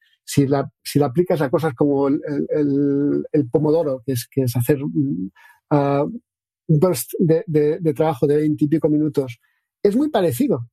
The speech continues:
Esa idea de, de estar presente durante un tiempo corto para que las interrupciones aparte, a, a banda y banda, como si fueran bookends, no te afecten, sino que te, que te suministren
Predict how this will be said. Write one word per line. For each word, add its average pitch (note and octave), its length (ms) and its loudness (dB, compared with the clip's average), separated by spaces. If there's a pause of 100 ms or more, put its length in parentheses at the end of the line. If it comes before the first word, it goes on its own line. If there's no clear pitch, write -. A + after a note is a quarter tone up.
Esa F#3+ 200 2
idea F#3 300 2
de, D3+ 240 0
de D#3 540 0 (100)
estar G#3+ 500 0
presente D#3+ 500 0
durante C#3+ 360 2
un D3+ 80 2
tiempo E3 340 0
corto F#3 460 -2 (300)
para D#3 180 2
que D3+ 60 0
las D3 140 2
interrupciones D3+ 640 0 (100)
aparte, F#3 560 0
a, D#3+ 160 -2
a E3 80 0
banda F3 220 2
y D#3 40 2
banda, F3+ 320 0
como D3 160 2
si B2 140 0
fueran D3 240 2
bookends, E3 500 -2 (280)
no E3 160 2
te G3 80 0
afecten, B2+ 500 -4
sino C#3 260 -2
que B2 120 -4
te, D3 200 0
que D3 120 0
te C3+ 420 -2
suministren D3 640 0